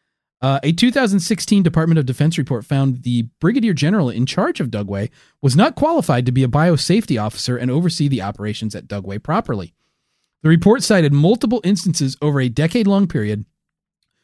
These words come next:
where Dugway mistakenly shipped live anthrax to labs across the country, telling the labs the anthrax was dead and safe to handle without proper protective gear.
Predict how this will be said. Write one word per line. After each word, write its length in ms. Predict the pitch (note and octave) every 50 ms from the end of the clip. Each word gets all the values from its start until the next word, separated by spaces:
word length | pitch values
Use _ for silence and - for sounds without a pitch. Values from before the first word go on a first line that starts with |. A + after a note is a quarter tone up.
| _ _
where 140 | - D3 D3
Dugway 420 | C#3 A#2 D#3+ G3+ A#3+ D4 B3+ A#3+ G#3+
mistakenly 680 | E3+ E3 - - - - D3 F3 G3+ D4 C4 B3+ B3+
shipped 340 | G#3+ - - G#3+ F#3 E3+ -
live 400 | A2+ C3 C#3+ D#3 F#3 A#3 C4+ B3 -
anthrax 680 | D#3+ G3+ B3+ C#4 A3+ - D#3+ B2+ A2+ A#2 - - - - - _ _ _ _ _ -
to 120 | - F3+
labs 420 | D3+ C#3 C3+ D3 D#3 - G#3+ G#3
across 380 | B3 E3 - - C#3 C3+ C#3 -
the 100 | - C#3
country, 460 | - B3 C4+ - - C#3 A#2+ C3 - _ _ _ _ _ _ _ _ -
telling 240 | - D#4+ G4 G4+
the 80 | F4+ C#4
labs 300 | G#3+ G3 F#3 F#3+ E3+ D#3
the 200 | E3+ - D3 D#3+
anthrax 420 | G#3+ A#3+ - G#3+ G3 F#3 E3+ -
was 200 | F3 F#3 E3+ C3+
dead 440 | A#2+ A2+ D#3+ A3+ C#4+ A#3+ D#3+ C3+ D#3 -
and 180 | C3+ D3+ E3 E3
safe 240 | - F3 G3 G#3+ -
to 100 | - F3+
handle 280 | - F3 E3 D#3 D#3
without 320 | D#3 D#3 - C#3 A#2 A#2 -
proper 260 | - C3 B2 - C#3
protective 500 | A#2 - E3 F3 A3 A#3 - - D#3+ C3+
gear. 340 | C3+ B2+ A#2 G#2 F#2+ -